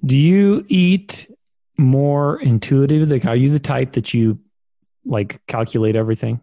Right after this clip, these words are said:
Like, are you labeling, "Okay, okay, I got a hundred grams here, ten grams here," or are you like, "Okay, here's my principles.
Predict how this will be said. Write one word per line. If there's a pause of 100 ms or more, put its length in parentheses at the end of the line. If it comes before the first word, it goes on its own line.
Like,
are
you
labeling,
"Okay,
okay,
I
got
a
hundred
grams
here,
ten
grams
here,"
or
are
you
like,
"Okay, (540)
here's
my
principles.